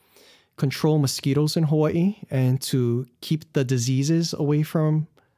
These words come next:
our native birds. Um, I'm sure you can find out more about how to help on that website as well. Um, it's really important that if you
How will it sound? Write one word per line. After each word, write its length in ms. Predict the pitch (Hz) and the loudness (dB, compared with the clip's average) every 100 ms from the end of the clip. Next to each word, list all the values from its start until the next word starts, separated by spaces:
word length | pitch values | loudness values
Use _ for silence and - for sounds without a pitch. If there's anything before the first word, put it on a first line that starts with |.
| _ _ - | _ _ -8
our 180 | 135 131 | -4 0
native 380 | 131 139 135 | 0 0 -2
birds. 540 | 135 127 151 170 - - - | -2 -2 -2 -4 -10 -12 -8
Um, 340 | 123 117 120 - _ _ _ _ _ _ _ _ _ _ _ _ _ _ - | -6 -4 -4 -8 _ _ _ _ _ _ _ _ _ _ _ _ _ _ -6
I'm 100 | 131 | -6
sure 240 | - 147 | -2 0
you 80 | 147 | 0
can 140 | 147 | 0
find 400 | 131 139 131 127 | -2 0 0 0
out 180 | 123 120 | 0 -2
more 240 | 123 120 127 | 0 0 0
about 160 | 127 | -2
how 220 | 123 - | -6 -4
to 80 | 120 | -4
help 400 | - - 151 - 156 - _ _ - | -4 -4 -2 0 -2 -6 _ _ -2
on 140 | 135 | 0
that 180 | 139 139 | 0 -2
website 440 | 139 - - 160 | -4 -2 -2 -2
as 200 | 143 131 | -2 -4
well. 380 | 131 123 160 202 _ - - - - _ | -2 -2 -2 -4 _ -20 -20 -20 -20 _
Um, 300 | 135 123 117 | -2 0 0
it's 200 | 120 - | -2 -4
really 220 | 151 151 143 | 0 2 2
important 640 | 131 - 131 127 147 143 | 2 2 0 2 0 2
that 160 | 127 123 | 0 0
if 180 | 123 | -2
you 200 | 127 120 | -2 -2